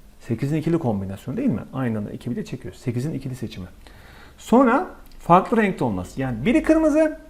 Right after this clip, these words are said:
biri sarı. Kaç kırmızı var? Üç. Üçün birli kombinasyonu ve V ile bağlanıyor. Bak biri kırmızı ve biri sarı. V ile bağlandı. Beşin birlisi. Üç çarpı beş, on beş.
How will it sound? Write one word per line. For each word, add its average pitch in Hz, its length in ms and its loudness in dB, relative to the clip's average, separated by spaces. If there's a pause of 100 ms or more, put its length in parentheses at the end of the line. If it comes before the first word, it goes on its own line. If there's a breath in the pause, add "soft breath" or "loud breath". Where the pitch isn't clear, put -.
(140)
biri 180 200 6
sarı. 92 300 -2 (500 soft breath)
Kaç 254 280 4
kırmızı 143 360 4
var? 233 280 6
Üç. - 400 -2 (260)
Üçün 180 420 -2 (340)
birli 123 280 2
kombinasyonu 190 680 2
ve 220 380 10 (160)
V 131 160 6
ile 127 160 6
bağlanıyor. 104 280 0
Bak 98 200 -6
biri 135 180 2
kırmızı 170 440 0
ve 156 160 2
biri 123 160 2
sarı. 95 360 -8 (520 loud breath)
V 117 160 4
ile 107 160 2
bağlandı. 98 460 -4
Beşin 113 340 -2
birlisi. 104 540 -4 (1120 soft breath)
Üç 180 340 2
çarpı 113 360 6
beş, 92 260 -6 (100)
on 147 280 2
beş. 180 420 -2